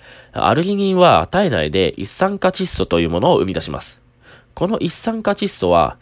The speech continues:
エヌオーとも呼ばれていて、まあ、血管を拡張する働きがあって、それによって血流量が増加して、筋肉に栄養とかホルモンっていうのが多く運ばれることによって、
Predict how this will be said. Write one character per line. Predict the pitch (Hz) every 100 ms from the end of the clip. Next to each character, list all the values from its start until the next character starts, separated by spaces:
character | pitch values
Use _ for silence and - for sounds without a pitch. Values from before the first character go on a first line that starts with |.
| - _ -
エ | 127
ヌ | 190 214
オ | 190 139
ー |
と | -
も | 76 -
呼 | -
ば | 95 90
れ |
て | -
い | 80
て、 | - 135 78 - - - -
ま | 151
あ、 |
血 | 160 151
管 | - 185 180
を | 180
拡 | - 127 -
張 | 160 151
す | 147
る | 190
働 | 131 - 101 92
き |
が | 87
あ | 82
っ |
て、 | - 165 123 95 - - _
そ | - 170
れ | 196
に | 190
よ | 180
っ |
て | - - 151 -
血 | 139 - 160
流 | 160
量 | 113 87
が | 98 185
増 | 107 92
加 | 73
し | -
て、 | 190 131 - - - -
筋 | - 151
肉 | 101 85 123
に | 180 139 - -
栄 | 120 104
養 | 101
と | 95 110
か | 190
ホ | 135 117
ル | 90
モ | 82
ン |
っ |
て | 80
い | 87
う |
の | 87
が | 127 196
多 | 143 117
く | - - - _ - -
運 | 101
ば | 98
れ | 95
る | 101
こ | 98
と | 98
に | 90
よ | 85
っ |
て、 | - - 190 139